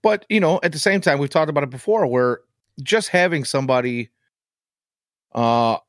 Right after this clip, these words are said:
that is a little bit younger as opposed to an aging coaching staff, it, they, they can't really relate to some of these younger guys as well. And not only that, but the recognition of being a, a, a more recent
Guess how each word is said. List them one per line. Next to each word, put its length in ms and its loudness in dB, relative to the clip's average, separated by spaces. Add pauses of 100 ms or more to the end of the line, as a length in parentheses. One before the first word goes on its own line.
(140)
that 240 0
is 360 -2
a 100 -8
little 180 0
bit 140 -2
younger 480 -4 (720)
as 360 0
opposed 480 -2
to 200 0
an 100 0 (100)
aging 420 0
coaching 400 -4
staff, 440 -2
it, 120 -4
they, 120 0
they 140 -2
can't 280 -2
really 160 0
relate 460 -2
to 100 -6
some 200 -2
of 80 -4
these 140 -6
younger 300 -4
guys 360 -4
as 120 -8
well. 340 -4 (140)
And 540 0
not 240 -2
only 180 -2
that, 380 0
but 160 -8 (460)
the 80 -4
recognition 680 0
of 240 -6
being 460 -2
a, 240 -2
a, 140 -2 (100)
a 80 -2
more 280 -2
recent 400 -4